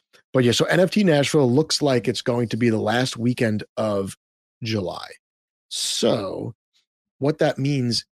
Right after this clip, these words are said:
is we have some work to do. We're gonna get, um,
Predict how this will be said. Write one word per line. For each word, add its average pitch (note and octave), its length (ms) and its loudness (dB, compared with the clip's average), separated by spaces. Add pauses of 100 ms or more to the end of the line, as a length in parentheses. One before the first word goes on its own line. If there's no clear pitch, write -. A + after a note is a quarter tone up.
is A2+ 880 -2 (580)
we C3 100 4
have B2 140 4
some A2+ 180 2
work A#2+ 180 2
to C3+ 80 -2
do. B2 180 4
We're A#2 100 4
gonna A2+ 140 0
get, A2+ 280 0 (100)
um, G#2 420 -2